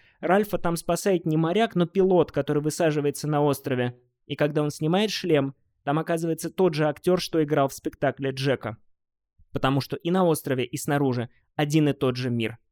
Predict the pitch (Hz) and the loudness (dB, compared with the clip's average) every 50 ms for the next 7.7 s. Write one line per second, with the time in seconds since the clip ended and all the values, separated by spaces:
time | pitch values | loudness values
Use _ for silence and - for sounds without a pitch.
0 | _ _ _ _ _ _ - 165 165 156 151 156 - 147 139 135 - 180 185 - | _ _ _ _ _ _ 2 4 4 4 2 2 0 -2 -2 0 -2 -4 -2 -2
1 | 202 180 170 - - 151 135 131 131 117 104 101 123 - _ _ _ _ _ _ | -4 -4 -4 -4 -4 -4 -4 -2 0 0 0 -2 -4 -10 _ _ _ _ _ _
2 | _ - 156 170 180 175 160 151 151 143 - 147 143 143 135 139 147 170 180 160 | _ 2 4 4 4 4 2 2 2 2 2 0 -2 -2 0 0 0 0 2 2
3 | 165 165 156 143 135 147 139 - - - - - - - _ _ _ _ _ - | 2 0 0 0 -2 -2 -4 -4 -6 -12 -16 -16 -20 -20 _ _ _ _ _ -2
4 | 147 156 175 170 151 143 160 170 156 147 143 127 - - 139 131 123 - - 127 | 0 0 0 -2 -4 -4 -2 0 0 0 0 -2 -2 -4 -6 -6 -6 -6 -8 -8
5 | - - 139 120 117 107 107 104 104 107 120 - _ _ _ _ _ - 151 160 | -6 -4 -2 -2 -2 -2 -4 -6 -6 -8 -10 -14 _ _ _ _ _ -2 2 2
6 | 165 160 - 143 - - 135 131 131 - 139 139 151 170 185 - - 175 165 180 | 2 2 0 -2 -2 -2 -2 -2 -2 0 0 0 0 0 -2 -4 -4 -4 -2 0
7 | 175 170 165 - 190 180 175 165 143 127 - - - - | 0 -2 -2 0 0 2 2 4 4 2 2 0 -6 -8